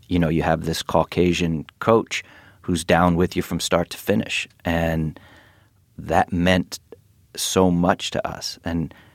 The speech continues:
Chad Brown, who played thirteen or fourteen seasons in the N F L, is talking about, you know,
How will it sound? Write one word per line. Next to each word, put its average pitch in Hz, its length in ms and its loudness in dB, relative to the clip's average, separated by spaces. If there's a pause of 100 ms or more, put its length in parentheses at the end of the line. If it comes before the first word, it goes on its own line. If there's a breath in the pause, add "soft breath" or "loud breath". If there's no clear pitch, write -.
Chad 98 340 2
Brown, 101 360 4
who 90 80 0
played 87 280 0
thirteen 101 380 0
or 92 60 -2
fourteen 98 400 -2
seasons 104 420 -2
in 90 80 0
the 85 100 2
N 90 120 0
F 80 180 -2
L, - 200 0
is 82 120 -6
talking - 400 0
about, 78 400 -2 (640 loud breath)
you 101 140 -2
know, 92 160 4